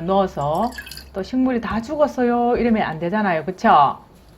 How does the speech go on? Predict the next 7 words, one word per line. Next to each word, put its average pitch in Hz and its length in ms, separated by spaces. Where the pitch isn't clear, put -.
음, 180 320
구독자님들이 196 920
저를 240 240
믿고 202 240
돌아오셔서 175 540
항상 202 480
좋아요, 208 840